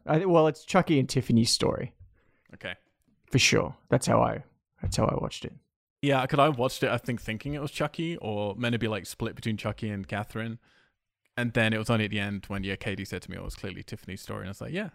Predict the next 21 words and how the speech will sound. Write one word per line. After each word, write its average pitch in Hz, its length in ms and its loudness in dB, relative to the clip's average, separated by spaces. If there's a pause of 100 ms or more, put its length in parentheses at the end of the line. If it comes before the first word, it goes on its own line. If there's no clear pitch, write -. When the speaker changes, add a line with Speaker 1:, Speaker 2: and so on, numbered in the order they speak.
(140)
Speaker 2:
it 123 60 -14
was. 127 340 -12
You're 104 120 -10
right. 120 140 -10 (160)
That 104 80 -12
was 101 100 -12
definitely, 98 340 -8
like, 92 80 -14
Tiffany's 87 580 -12 (560)
arc. 95 420 -6
She's 110 300 -4
the 113 140 4
one 104 180 -2
who 107 80 -6
has 95 120 -8
a 92 60 -12
proper - 300 -6
arc - 340 -8
in - 140 -14
this." - 260 -16 (380)
Speaker 1:
Yeah. 120 160 4